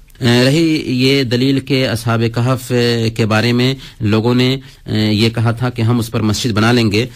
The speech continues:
تو اس کا جواب اہل علم نے یہ دیا ہے کہ یہ بات پہلی شریعت کی تھی اور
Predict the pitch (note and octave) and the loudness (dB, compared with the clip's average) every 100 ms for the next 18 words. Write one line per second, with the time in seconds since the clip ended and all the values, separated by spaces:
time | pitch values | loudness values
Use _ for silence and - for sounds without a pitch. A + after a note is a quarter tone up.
0 | - - - C3 C3 B2+ A2 - C3 A2+ | -18 -8 -2 0 0 -2 -6 -4 -2 0
1 | A#2+ C3 C3 A2 A2 A#2+ B2+ B2 A#2+ B2 | 2 0 0 0 0 2 2 2 0 0
2 | A#2+ A2 G2+ A#2+ - - - - C3+ C3+ | 0 2 2 0 -6 -20 -20 -2 0 2
3 | C#3 C3+ - G#2+ A2 C#3 A#2 C3 B2+ - | -2 -4 -8 -2 0 2 0 -2 -2 -2
4 | A#2 B2 C#3+ A2+ G2 A#2+ A#2 G#2+ F#2 G#2 | 0 0 -2 -2 0 0 -2 -6 -6 -4
5 | F#2 - - - A2+ B2 | -6 -8 -20 -6 0 0